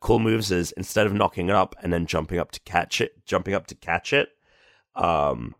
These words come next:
there was the ability to knock it up into the air and then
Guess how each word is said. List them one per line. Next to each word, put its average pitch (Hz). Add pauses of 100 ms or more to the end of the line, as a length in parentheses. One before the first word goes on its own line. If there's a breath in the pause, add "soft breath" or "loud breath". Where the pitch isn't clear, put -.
(440)
there 90
was 85 (120)
the 82
ability 87
to 87 (400 soft breath)
knock -
it 123
up 120
into 110
the 107
air 101
and 92 (240)
then 92